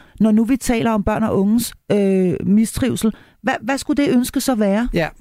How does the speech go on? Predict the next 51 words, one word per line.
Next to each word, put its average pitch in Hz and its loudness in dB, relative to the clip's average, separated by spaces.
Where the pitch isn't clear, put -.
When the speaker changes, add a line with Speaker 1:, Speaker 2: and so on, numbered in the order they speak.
Speaker 2:
det 208 -2
vil 214 -4
ikke 269 -6
være 175 0
at 160 -6
sige, 180 -4
"Jo, 170 -4
væk 180 -4
med 185 -2
skærmen," 170 -4
og 160 -4
så 170 -12
videre, 160 -6
så - -12
videre. 208 -2
Det 196 -4
vil 196 -4
være 175 -2
at 170 -6
sige, 185 -6
"Sørg - -4
for, - -4
at 180 -6
dit 190 -4
barn 170 -4
får 185 -4
minimum 175 -2
otte 175 -2
til 180 -12
ti 196 -6
timers 165 -4
søvn 165 -4
hver 151 -6
nat. 143 -4
Bum, 170 -6
færdig." 135 -6
Speaker 1:
Okay. 233 -2
Speaker 2:
Det 277 -6
er 247 4
Speaker 1:
Otte? 330 2
Speaker 2:
det. 131 -4
Speaker 1:
Otte? 202 2
Speaker 2:
Otte 233 -4
til 220 -4
ti 233 -4
timers 190 -4
søvn 190 -4
hver 175 -2
nat. 165 -2
Bum, 190 -2
færdig. 139 -8